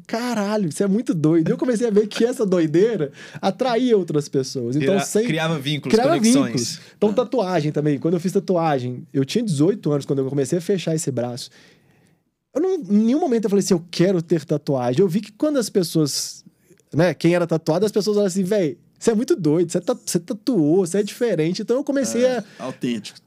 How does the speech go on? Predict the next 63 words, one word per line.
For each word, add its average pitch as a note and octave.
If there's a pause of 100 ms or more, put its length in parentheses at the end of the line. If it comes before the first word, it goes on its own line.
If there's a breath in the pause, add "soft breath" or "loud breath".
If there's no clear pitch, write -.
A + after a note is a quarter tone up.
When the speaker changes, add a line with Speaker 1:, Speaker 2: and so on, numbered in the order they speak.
Speaker 1:
é, A#3
fazer A#3+
coisas A#3
assim, G3+
tipo -
assim, G3
que G3
me F3+
conectavam G3+
com G#3
as G3+
pessoas. D#3
Eu C3+
tô E3
falando D#3+
isso C#3
hoje B2+
de B2
uma A#2+
forma A#2+
muito B2+
clara, F#3+
mas D3+
na F3+
época D#3
não D#4+
era, C3
né? B2+
Speaker 2:
Era B2+
Speaker 3:
Não A#2
Speaker 2:
difícil G2+
Speaker 3:
era. -
Speaker 2:
de A#2+
enxergar, G#2
né? G2
Speaker 1:
Não, A#3
e C3+
não G#3+
era A3
com C4+
essa, G#3+
com D#3
Speaker 3:
É, D#3
Speaker 1:
essa D#3+
Speaker 3:
não B2
era D3+
Speaker 1:
clareza, D#3+
tipo C#3
assim, A#2
"Eu C#3+
vou D#3+
Speaker 3:
consciente. F#3
Speaker 1:
fazer D#3
Speaker 3:
Não F3+
era C#3+
tão E3+
Speaker 1:
isso G#3
pra -
me E3
Speaker 3:
consciente, A2
Speaker 1:
contar." C3+
É. B2+
Speaker 3:
né? A2+